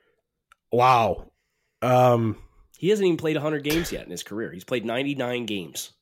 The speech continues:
Speaker 2: and he has
Speaker 1: And has how many
Speaker 2: eighty-seven and a half,
Speaker 1: sacks?
Speaker 2: eighty-seven and a half
Speaker 1: Oh, God.
Speaker 2: sacks in ninety-nine
Speaker 1: That's
Speaker 2: games.
Speaker 1: doesn't make sense, dude.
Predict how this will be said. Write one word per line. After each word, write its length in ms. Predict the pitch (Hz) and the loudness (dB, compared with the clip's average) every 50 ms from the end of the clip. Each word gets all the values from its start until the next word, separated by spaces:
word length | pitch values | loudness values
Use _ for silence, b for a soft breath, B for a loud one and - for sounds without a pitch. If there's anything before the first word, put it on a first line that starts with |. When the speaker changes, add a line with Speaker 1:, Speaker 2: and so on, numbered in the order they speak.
| _ _ _ _ - | _ _ _ _ -12
Speaker 2:
and 80 | 104 | -10
he 40 | 98 | -10
has 120 | 95 - - 113 | -10 -8 -4 0
Speaker 1:
And 120 | 139 135 135 | 2 4 4
has 120 | 139 117 | 4 6
how 120 | 127 139 135 | 4 4 4
many 160 | 135 131 123 | 6 4 4
Speaker 2:
eighty-seven 180 | - 131 131 | 4 4 2
and 0 | |
a 0 | |
half, 80 | 139 - | 0 0
Speaker 1:
sacks? 120 | - - _ _ - | -4 -16 _ _ -6
Speaker 2:
eighty-seven 460 | 110 123 123 120 - - 113 107 104 | -4 -4 -2 0 0 0 0 0 -2
and 80 | 101 101 | -6 -8
a 40 | 95 | -6
half 80 | 95 | -8
Speaker 1:
Oh, 40 | 92 | -8
God. 60 | 92 - | -6 -6
Speaker 2:
sacks 320 | - 107 78 78 - - | -6 -6 -8 -8 -10 -10
in 100 | 95 90 | -10 -8
ninety-nine 380 | 87 80 87 95 92 90 80 - | -8 -8 -8 -8 -8 -8 -4 -4
Speaker 1:
That's 420 | 127 117 107 - - - - - | -2 -2 -2 -4 -8 -10 -10 -12
Speaker 2:
games. 20 | - _ _ _ _ _ b b b b b | -16 _ _ _ _ _ b b b b b
Speaker 1:
doesn't 260 | b 113 110 101 101 | b -2 -2 -2 -2
make 160 | 92 87 87 | -6 -6 -8
sense, 280 | - - 71 82 - - | -8 -10 -10 -10 -12 -12
dude. 160 | - - - | -14 -16 -18